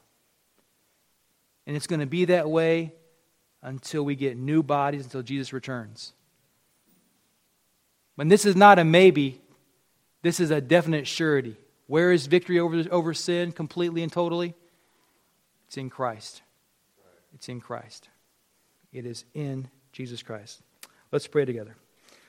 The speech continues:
Father, we thank you for this time to look into your holy word. I pray these words will ring, will, will stick with us a long time. I pray most of all, Father, that if there are people here who are not Christians,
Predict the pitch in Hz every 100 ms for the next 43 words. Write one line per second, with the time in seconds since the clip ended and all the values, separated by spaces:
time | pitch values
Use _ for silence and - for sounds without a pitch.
0 | _ _ _ - 151 147 139 156 143 143
1 | - 151 139 135 127 139 143 - 135 127
2 | 143 135 135 143 143 120 - 135 131 123
3 | 123 131 123 123 110 113 - 131 127 117
4 | _ _ _ _ _ _ - 117 120 _
5 | _ _ _ - - - 151 151 139 139
6 | 143 156 151 143 120 110 _ - - -
7 | _ _ _ 131 - 151 147 143 143 139
8 | 135 - 131 127 123 120 - _ _ _
9 | _ _ _ 123 151 139 135 127 123 123
10 | 156 156 151 139 151 131 143 139 156 165
11 | 175 151 - 98 -